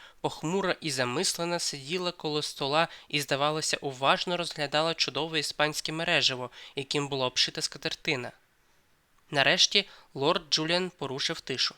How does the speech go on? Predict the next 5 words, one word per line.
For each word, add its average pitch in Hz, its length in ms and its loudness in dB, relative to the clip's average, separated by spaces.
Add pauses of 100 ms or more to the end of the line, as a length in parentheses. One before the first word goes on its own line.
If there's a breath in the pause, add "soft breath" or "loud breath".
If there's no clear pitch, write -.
(1160)
«Цей 135 240 2
чоловік 143 500 0
просто 147 400 -2
дивує 160 360 2
мене», 117 280 -8